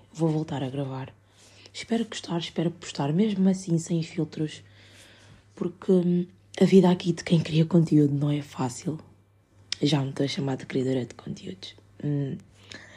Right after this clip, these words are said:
não sei. <laughs> Mas sinto que há aqui um compromisso com, comigo e com vocês.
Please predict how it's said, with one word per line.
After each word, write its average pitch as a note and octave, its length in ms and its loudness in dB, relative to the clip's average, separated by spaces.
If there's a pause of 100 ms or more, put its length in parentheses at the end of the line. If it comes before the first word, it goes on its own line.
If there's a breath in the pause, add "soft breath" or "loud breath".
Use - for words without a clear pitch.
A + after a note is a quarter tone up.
(340 loud breath)
não D3 160 0
sei. D#3+ 260 -4
<laughs> - 1500 -4
Mas E3 180 6
sinto - 280 -2
que - 100 -8
há D3 60 0
aqui D3+ 220 -2
um C#3+ 100 0
compromisso D3 640 -2
com, C#3+ 220 -6 (480 loud breath)
comigo D3+ 240 2
e D3 40 0
com D3+ 200 0
vocês. C#3+ 680 -4